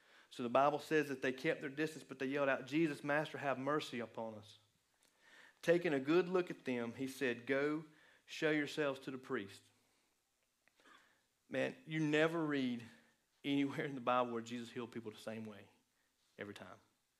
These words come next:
You know, he told the one guy, "You were saved." He was healed. He told them, "Go show yourselves to the priest." He didn't say, "You were healed." He didn't say, "Okay, I'll see what I can do."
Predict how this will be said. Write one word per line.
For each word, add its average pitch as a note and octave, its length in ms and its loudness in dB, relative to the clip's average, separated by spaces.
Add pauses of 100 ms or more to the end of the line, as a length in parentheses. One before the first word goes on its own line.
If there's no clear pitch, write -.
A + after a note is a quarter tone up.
(1120)
You A#2+ 60 -6
know, B2 60 -2
he B2+ 80 -2
told C#3 240 -2
the C3 60 -6
one C3+ 180 0
guy, C3 140 6
"You B2+ 160 2
were B2 80 -4
saved." C3+ 440 -6 (460)
He B2 140 -8
was A2+ 100 -8
healed. A2+ 280 -6 (680)
He C#3+ 160 -4
told D#3 240 2
them, E3 240 6 (400)
"Go C#3+ 140 4
show D#3 180 0
yourselves C#3+ 440 -2
to C#3+ 60 -6
the B2 60 -2
priest." A#2+ 460 -6 (1800)
He B2 140 -4
didn't C#3+ 200 -4
say, C#3 160 -6
"You C3 160 0
were A#2 60 -2
healed." C3+ 280 -2
He C#3 60 -4
didn't C3+ 180 -6
say, B2 120 -2
"Okay, C3 340 -2
I'll B2 100 -6
see C3 140 -8
what B2+ 100 -2
I B2 80 -2
can B2 160 -8
do." C3 260 -2